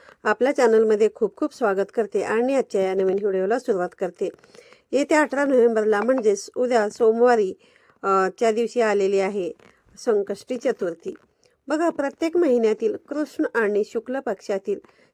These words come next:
चतुर्थी तिथी ही श्री गणेशांना समर्पित आहे. कार्तिक महिन्यामधील कृष्ण पक्षातील चतुर्थी तिथी ही गणाधीप संकष्ट चतुर्थी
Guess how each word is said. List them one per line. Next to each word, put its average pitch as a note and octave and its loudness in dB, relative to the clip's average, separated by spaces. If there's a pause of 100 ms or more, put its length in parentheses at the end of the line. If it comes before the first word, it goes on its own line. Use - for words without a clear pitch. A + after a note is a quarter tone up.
(120)
चतुर्थी A3 0
तिथी A3+ -8 (360)
ही D#4 2
श्री C4+ -6
गणेशांना A3 -2
समर्पित G3+ -6
आहे. F#3+ -6 (680)
कार्तिक A#3+ -2
महिन्यामधील G#3+ -2 (380)
कृष्ण D4 -4
पक्षातील A3+ -6
चतुर्थी G#3 -4
तिथी G#3+ -6
ही B3 -6
गणाधीप A3+ 0
संकष्ट G#3 -6
चतुर्थी G3+ -6